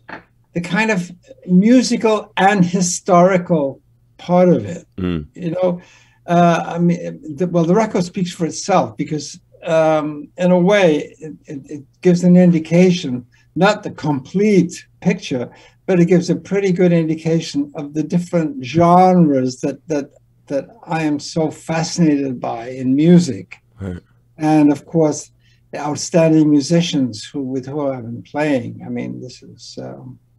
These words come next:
Speaker 1: this is wonderful. It's a really kind of, I'm happy that,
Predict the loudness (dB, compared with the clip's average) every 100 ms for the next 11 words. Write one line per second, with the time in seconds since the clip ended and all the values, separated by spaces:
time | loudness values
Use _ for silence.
0 | _ -12 -8 -8 -4 0 0 -2 -10 -8
1 | -4 -2 2 4 4 2 0 0 0 -2
2 | -6 -4 0 2 2 0 -2 -2 -4